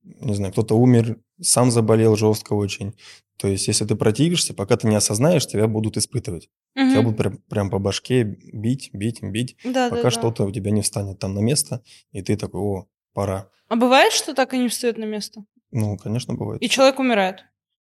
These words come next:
Speaker 1: Ну, не умирает, мучается. Я бы сказал, мучается.
Speaker 2: Мучается.
Speaker 1: Да. Он, я не могу сказать, что он умирает так раз и все, отключился. <laughs>
Speaker 2: Ну.
Speaker 1: Просто мучается, мучается, и его жизнь превращается в страдание.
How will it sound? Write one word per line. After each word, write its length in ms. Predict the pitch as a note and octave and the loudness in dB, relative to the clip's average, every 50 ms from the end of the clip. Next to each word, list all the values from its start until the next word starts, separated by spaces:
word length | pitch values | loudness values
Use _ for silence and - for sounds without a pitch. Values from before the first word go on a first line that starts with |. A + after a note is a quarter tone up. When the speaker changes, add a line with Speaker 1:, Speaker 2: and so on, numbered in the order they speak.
| _ - | _ -6
Speaker 1:
Ну, 280 | - G#2 G2+ G2 G#2 A2 | -4 -2 0 2 4 4
не 80 | A2+ A#2 | 4 6
умирает, 240 | A#2 A#2+ B2 C3 A#2 | 6 6 4 4 4
мучается. 540 | A2+ A2 A2 G#2+ - G#2 F#2+ E2+ - - D2+ - _ _ _ | 4 2 2 2 -2 -6 -6 -6 -8 -8 -8 -10 _ _ _
Я 100 | - A2+ | -6 -4
бы 100 | G#2 G#2+ | -2 -2
сказал, 200 | G2+ - - G2+ G2+ | -2 -2 -2 -4 -4
мучается. 460 | G2 F#2+ G2+ - A2 A2 - - C3+ B2+ - | -4 -6 -8 -12 -14 -14 -14 -14 -14 -14 -12
Speaker 2:
Мучается. 560 | - A3+ A3 A3 G#3+ - - A3 - - - - _ _ _ _ - | -10 -8 -8 -8 -10 -12 -16 -16 -16 -18 -20 -20 _ _ _ _ -12
Speaker 1:
Да. 180 | - - - - _ _ _ _ - | -12 -10 -12 -12 _ _ _ _ 0
Он, 640 | - B2+ B2 A#2+ A#2+ A2 A2 A2 A2+ A2 A2+ A#2 A#2 A2+ | 2 4 4 4 4 4 2 0 0 0 2 2 2 4
я 120 | A#2 A2+ | 4 4
не 80 | A#2+ A#2+ | 4 4
могу 140 | A#2+ A#2 A2 | 4 2 2
сказать, 180 | - - G2 F#2 | 0 -2 -6 -6
что 100 | - F#2+ | -6 -6
он 60 | G2 | -6
умирает 340 | F#2+ F#2+ G2+ A2 C3 C#3 - | -4 -2 0 0 0 0 0
так 180 | - - - - | -4 -10 -8 -4
раз 240 | - A#2 A#2+ - - | -2 -2 -2 -2 -6
и 120 | - - _ _ _ _ _ | -12 -14 _ _ _ _ _
все, 280 | - - - - - - - | -18 -16 -16 -16 -16 -14 -14
отключился. 720 | - - - - G2 - - G#2 G#2+ - - - - C#3+ - - - | -14 -12 -10 -10 -10 -6 -4 -2 0 0 2 0 0 -2 -4 -10 -20
<laughs> 160 | - - - | -20 -12 -6
Speaker 2:
Ну. 220 | C#4 D4 D#4 D#4 | -2 0 2 2
Speaker 1:
Просто 200 | D#4 - - - A#2+ | 2 0 2 4 4
мучается, 460 | C#3 D3+ D#3+ C#3+ - A2+ F#2+ - - | 4 4 4 2 0 0 0 0 0
мучается, 480 | G2+ A2 A#2+ - A#2+ G2+ F#2+ - - G2 | 2 2 2 2 0 -2 -2 -2 -4 -4
и 80 | G2 | -4
его 200 | G2 G2+ G#2 G#2 | -2 2 2 4
жизнь 320 | G2+ G#2 A2+ B2 A#2 G#2+ F#2+ | 4 4 4 4 2 0 -2
превращается 560 | - G2+ F#2+ F#2+ - - G#2+ G2+ - - - | -2 -4 -4 -4 -2 -2 -2 0 -2 -2 -4
в 80 | C#3+ - | -4 -6
страдание. 480 | - - - A#2 F#2 F#2+ F2+ F2+ - | -6 -4 -4 -6 -6 -6 -8 -10 -12